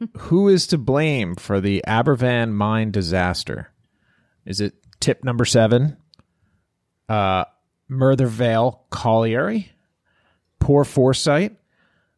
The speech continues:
Speaker 2: The National Coal Board? Lack of regulation slash protecting producers, not consumers? Chairman Lord Robens? Chummy regulators? Or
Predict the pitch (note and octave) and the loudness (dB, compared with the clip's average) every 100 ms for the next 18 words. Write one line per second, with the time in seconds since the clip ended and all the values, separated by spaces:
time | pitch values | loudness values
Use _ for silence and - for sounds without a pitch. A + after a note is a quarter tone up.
0 | _ A2+ A#2+ B2+ - A#2+ A#2 A#2+ A#2 A2 | _ -4 -2 -2 -2 -4 -4 2 2 2
1 | G#2+ A#2 F3+ - - _ _ - A#2 E3+ | 2 2 0 -4 -16 _ _ -6 -4 -2
2 | G#3 E3 E3+ D3+ C3 C3 D#3+ F#3+ F#3 E3+ | -4 -2 0 2 4 2 2 0 -2 -2
3 | B2+ A2+ A2 - G2+ B2 B2 C3 A#2+ - | 0 2 0 -6 -6 -2 -2 -4 -4 -2
4 | G#2 A#2+ - C#3+ B2+ A2 - F2+ E2+ A2 | 0 0 0 -2 -2 -4 -4 -6 -4 -2
5 | B2 D#3+ E3+ - _ _ _ _ _ - | 0 0 -2 -8 _ _ _ _ _ -6
6 | A#2+ A2 G#2 G2+ G2+ F#2+ G2 B2 F3 G3+ | -2 0 0 0 0 0 2 2 2 0
7 | G#3 - - _ _ _ _ _ - C3 | -2 -6 -10 _ _ _ _ _ -2 0
8 | C3+ B2 C3+ C#3 D3+ D#3 D#3 D#3 D3 - | 2 4 2 4 4 4 4 2 0 -6
9 | - _ _ _ _ _ _ G2+ - G2+ | -12 _ _ _ _ _ _ -2 2 2
10 | G2+ - | 2 0